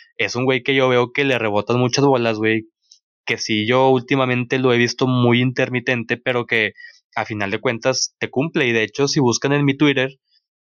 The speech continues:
yo sí lo he llegado a reventar muchas veces, güey, porque no se me hace un jugador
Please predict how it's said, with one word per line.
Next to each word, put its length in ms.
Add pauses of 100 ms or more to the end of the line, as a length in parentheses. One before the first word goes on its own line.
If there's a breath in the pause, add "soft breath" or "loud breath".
yo 320
sí 280
lo 220
he 280
llegado 520
a 80
reventar 440
muchas 280
veces, 300
güey, 140
porque 280
no 100
se 120
me 100
hace 160
un 100
jugador 480